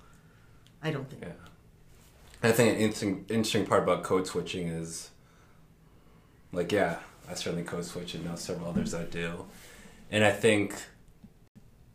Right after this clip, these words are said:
Speaker 2: there are people that, for different cultural reasons, feel like they need a code switch to be here at school.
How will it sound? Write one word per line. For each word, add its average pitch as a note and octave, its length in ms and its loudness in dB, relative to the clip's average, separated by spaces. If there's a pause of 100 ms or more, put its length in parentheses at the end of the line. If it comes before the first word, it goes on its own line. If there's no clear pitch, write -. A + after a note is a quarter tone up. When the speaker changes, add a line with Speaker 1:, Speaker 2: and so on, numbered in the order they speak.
(140)
Speaker 2:
there A2 120 8
are G2 140 8
people G#2+ 340 0
that, F2+ 360 0 (760)
for F2+ 760 6
different G2 320 -2
cultural F#2 340 2
reasons, F2+ 300 -4
feel F2+ 140 0
like E2 100 -8
they F2+ 80 -6
need E2+ 140 -4
a E2 60 -8
code E2+ 220 -6
switch - 320 -8
to F2 60 -8
be E2 360 -6
here E2+ 280 -4
at D#2+ 180 -4
school. E2+ 560 -8